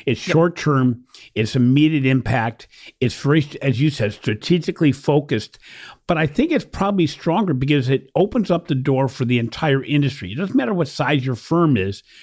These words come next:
Speaker 1: When you talk about partnering and collaboration, you really have a lot more opportunities out there to grow and to change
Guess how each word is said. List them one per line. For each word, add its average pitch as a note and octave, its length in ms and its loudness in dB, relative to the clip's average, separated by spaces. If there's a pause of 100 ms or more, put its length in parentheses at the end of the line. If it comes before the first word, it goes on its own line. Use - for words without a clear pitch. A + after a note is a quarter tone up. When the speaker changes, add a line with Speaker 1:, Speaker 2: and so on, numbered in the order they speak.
(200)
Speaker 1:
When D#3 140 4
you D#3+ 80 0
talk B3+ 240 -4
about D#3+ 320 -4
partnering C#3+ 400 0
and A#2+ 140 0
collaboration, C3 920 0 (340)
you F3 140 4
really C#4 260 4
have D3 120 0
a C3 40 -2
lot E3+ 380 0
more D3+ 260 -2
opportunities C#3+ 640 0 (200)
out D3 240 -2
there G#2+ 300 -2 (300)
to D#3 140 2
grow D3 480 4
and C#3 100 4
to B2 100 0
change B2 680 2